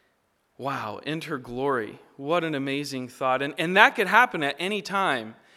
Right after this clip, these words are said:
There's, there's a song, right? "It, it might be today," right? It could be today. And that's the truth. At any moment, we could be caught up in the air with the Lord,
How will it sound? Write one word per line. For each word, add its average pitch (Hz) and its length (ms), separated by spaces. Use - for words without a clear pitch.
There's, 170 200
there's 160 220
a 151 80
song, 156 320
right? 139 260
"It, 120 160
it 131 140
might 151 280
be 156 140
today," 120 720
right? 127 260
It 127 120
could 165 220
be 156 140
today. 113 600
And 135 240
that's 180 280
the 147 120
truth. 170 420
At 135 100
any 165 160
moment, 170 380
we 131 120
could 139 140
be 131 100
caught 143 280
up 143 120
in 139 100
the 131 140
air 127 160
with 117 240
the 127 100
Lord, 127 480